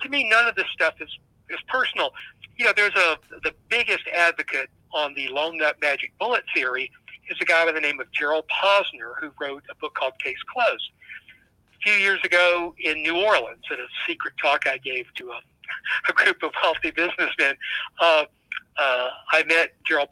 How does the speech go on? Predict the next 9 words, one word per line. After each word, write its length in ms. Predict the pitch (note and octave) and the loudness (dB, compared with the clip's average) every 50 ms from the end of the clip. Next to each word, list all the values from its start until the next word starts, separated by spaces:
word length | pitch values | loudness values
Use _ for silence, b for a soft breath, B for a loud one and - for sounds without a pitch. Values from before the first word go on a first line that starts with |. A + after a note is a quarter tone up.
| - | 2
Posner 380 | F#3 F#3 F#3+ F3 - - F3+ E3+ | 4 4 4 4 2 0 0 2
there, 200 | F3 F3+ F3+ F3 B B B B _ _ _ _ _ _ - | 4 6 4 4 B B B B _ _ _ _ _ _ 2
had 160 | - A3 A#3 | 4 4 4
a 160 | A3+ G#3 F#3+ F#3 | 4 0 0 4
very 260 | G#3+ A3 A#3+ B3+ A#3+ | 6 6 6 6 6
nice 200 | A#3+ A#3 A#3 G#3+ - - | 6 6 4 4 2 2
talk 220 | A#3 G#3 G#3 A#3+ - - - | 2 4 4 2 0 -2 0
with, 160 | G#3+ F#3 F3 - - - - _ - | 2 2 0 0 -4 -20 -20 _ -6
with 180 | G3 F#3+ F3 F3 | -2 -2 -2 -2